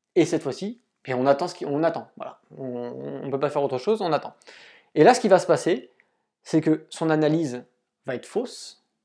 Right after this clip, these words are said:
et le trader va se retrouver dans une situation où il va perdre de l'argent. Donc, on se retrouve avec moins cinq euros, moins dix euros,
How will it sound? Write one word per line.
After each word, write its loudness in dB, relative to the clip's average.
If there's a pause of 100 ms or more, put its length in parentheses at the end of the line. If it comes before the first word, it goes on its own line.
(640)
et 6
le 2
trader 2
va 4
se -6
retrouver -2
dans -4
une -8
situation -8
où -4
il -2
va -4
perdre -2
de 0
l'argent. 0 (680)
Donc, 6 (100)
on 0
se -8
retrouve 4
avec 2 (160)
moins -2
cinq -4
euros, 2
moins -2
dix -4
euros, 0